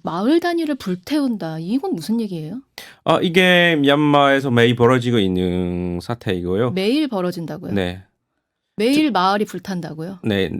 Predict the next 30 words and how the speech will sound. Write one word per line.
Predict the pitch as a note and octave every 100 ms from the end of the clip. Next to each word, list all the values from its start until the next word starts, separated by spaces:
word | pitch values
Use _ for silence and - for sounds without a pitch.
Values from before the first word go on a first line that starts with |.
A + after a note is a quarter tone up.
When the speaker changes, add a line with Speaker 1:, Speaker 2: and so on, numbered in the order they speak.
| - -
Speaker 2:
맞아요. | G#2 G#2+ G2+ F#2+ F#2
왜냐면 | G2+ A2+ G#2 F#2+ F2+ F#2+ F2+
그 | G2+ F#2 F#2 F2 F2+
사가인 | C3 B2 C#3 D3+
지역 | D#3+ C#3 G2 _
보면은, | G#2 G#2 C3 C3+ C#3+ C#3+ C#3+
어, | B2+ - A2+ G#2 G2+ G2
Speaker 1:
사가인 | - - C#4
Speaker 2:
사망자가 | C4 A#3+ G#3+ F#3+
Speaker 1:
지역? | F3 A#3 -
네. | F3+ E3+ E3 E3 _ _
Speaker 2:
그 | -
사망자가 | - C3 C3+ D#3 D3 B2+ A#2
사가인 | A#2+ B2+ C3
지역에 | B2+ F#2
많은 | F#2 G2+ G#2 G#2 G#2
Speaker 1:
음. | G2+ G2
Speaker 2:
있는 | G2 F#2
거로 | F2+ F2+ F2
나-, | F2 F2 -
나타내고 | F2 E2+ - F2 F2 F2 F2
있습니다. | D#2+ - E2+ E2 E2 -
Speaker 1:
음. | G3+
Speaker 2:
왜냐면 | A#2 A2+ F#2
이 |
사가인 | F#2+ G#2+ A2+ A#2+
지역에서는 | A#2 A#2 G2+ E2+ F2 E2+ G2 G#2+ A#2
그 | F#2+ F2+ F2
전투가 | G2 A#2 - A#2+ G#2 F2
많이, | F#2+ G2 F#2+